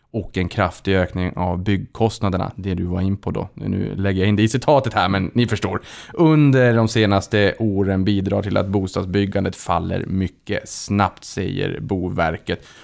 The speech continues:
Och, och, och du, Carola, var ju in på just byggkostnaderna här också, som har skenat, får man väl säga, för att an-, använda ett ganska starkt ord. Era produktionsstartade bostäder rullande tolv har sjunkit varje kvartal sedan Q ett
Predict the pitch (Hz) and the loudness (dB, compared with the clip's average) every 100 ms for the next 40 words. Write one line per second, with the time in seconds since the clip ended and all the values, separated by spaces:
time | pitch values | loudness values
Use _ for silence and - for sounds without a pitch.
0 | - - 92 - 95 - 104 101 95 98 | -20 -8 -6 -4 -6 -2 0 0 0 0
1 | 92 87 85 92 92 90 101 - - - | 0 -2 -2 -2 -2 -4 -6 -8 -10 -6
2 | 98 101 - 110 92 101 90 92 95 - | -6 -6 -6 -4 -4 -4 -2 -2 -2 -8
3 | 92 87 87 90 - - - - 98 87 | -8 -6 -4 -6 -6 -14 -8 -2 0 2
4 | 101 92 - 92 101 101 92 104 104 - | 0 0 -2 -4 -4 -4 -4 -4 -6 -8
5 | - 87 92 - 90 90 98 98 - 85 | -6 -4 -4 -4 -4 -2 -2 -2 -6 -10
6 | - 90 98 - 104 - - - - - | -4 -4 -2 -4 -8 -8 -20 -20 -14 0
7 | 139 123 113 123 120 - 120 113 117 110 | 2 4 4 4 4 2 0 0 0 0
8 | - 95 98 98 101 - 95 95 95 95 | 0 0 0 0 -2 -2 0 0 0 0
9 | 104 170 180 170 131 135 113 107 107 98 | 2 2 4 4 2 2 0 2 2 2
10 | 95 98 - 92 90 87 69 - - 95 | 0 -2 -4 -2 -2 -2 -8 -8 -4 -4
11 | 85 87 85 - | -2 -4 -6 -8